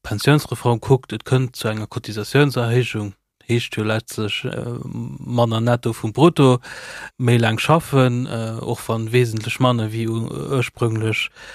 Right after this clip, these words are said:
gedacht war, an trennten Upassung, also den vermeisen Ajustement, also auch lund so aufgesichert, wie, wie die Gewerkschaften sich das gewünscht hatten. Mir hat gesagt, in, an dem, was Nora Bock gesagt hat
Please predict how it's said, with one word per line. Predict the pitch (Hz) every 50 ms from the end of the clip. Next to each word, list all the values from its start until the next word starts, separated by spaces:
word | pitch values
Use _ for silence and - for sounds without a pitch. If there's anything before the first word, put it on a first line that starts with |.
| - - - _
gedacht | - 120 110 139 165 170 - - - -
war, | 127 127 123 123 123 120 _ - - - _ _ _ -
an | 113 117 117 117 117 113 113 -
trennten | - - 139 127 131 117 - 120 120 127
Upassung, | 143 - - 131 127 123 - 120 110
also | 110 110 107 110
den | 110 110 107 110 110
vermeisen | - - - - 113 113 120 117 113 - 113 110 110 110 113 - - 113 - _ -
Ajustement, | 110 110 113 139 143 - - - 113 110 113 113 120
also | 117 113 123 117
auch | 120 -
lund | 123 123 120 120 117 113
so | - 131 127 127 123 110 143
aufgesichert, | 135 - - - 113 110 120 123 117 - - 113 110 - - -
wie, | 113 113 113 110 104
wie | - 113
die | - -
Gewerkschaften | - - 120 123 123 120 - - - 110 104 - - 113 110
sich | 107 107 - -
das | 117 110 110 - _ - - - - - - - - - _
gewünscht | - 117 113 135 131 123 113 - - - -
hatten. | - 107 104 - - 104 104 110 - _ _ _ _ _ _ _ _ _ _
Mir | - 120 120 120
hat | 123 120
gesagt, | - 127 113 127 139 143 131 123
in, | 120 120 120 123
an | 101 90 117 120 117 117 120 120 117 123 117
dem, | 127 131 131 127 117
was | 120 117 117 - _ - - - - _ _
Nora | 123 120 110 117 110
Bock | 110 131 143 147 - _
gesagt | - 110 110 131 143 147 143 - - 127
hat | 120 117 113 - -